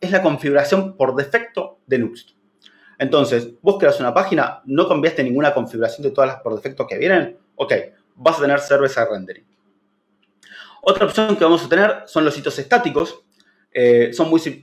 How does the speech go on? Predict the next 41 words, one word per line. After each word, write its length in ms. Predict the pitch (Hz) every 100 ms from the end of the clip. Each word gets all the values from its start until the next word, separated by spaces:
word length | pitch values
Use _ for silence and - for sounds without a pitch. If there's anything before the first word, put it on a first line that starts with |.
| 139
similares 540 | - 135 151 190 160
a 60 | 123
las 180 | 117 123
aplicaciones 520 | 107 117 117 143 135
con 380 | 123 113 110 110
server-side 380 | 135 127 123 147
render, 440 | 208 175 170 202 - _ _ - _ _
eh, 480 | - 139 131 135 -
sirviendo 320 | - 196 202 196
la 80 |
ma-, 120 | 170 165
siendo 380 | - 196 190
que 80 | 156
la 80 | 147
mayor 240 | 156 196
diferencia 400 | 190 185 190 196
de 80 | 156
los 100 | 139
sitios 240 | 139 165 156
estáticos 420 | 190 185 160 143
es 180 | 165 -
se 220 | - 156
renderiza 340 | 151 165 180 185
en 60 |
el 120 | 147 143
tiempo 200 | 170 147
de 60 |
construcción. 520 | 139 120 127 - 98 - _ _ _ _ _
Entonces, 460 | 135 131 120 110 -
cuando 200 | 147 147
me 100 | 165
piden 220 | 170 180
algo, 440 | 208 196 202 208 _ _ _ _ _ -
va 40 |
a 60 | 190
ser 160 | 190 185
diferente 400 | 175 165 170 170
cómo 200 | 143 143
es 80 |
la 140 | 131 117
carga. 380 | 107 95 85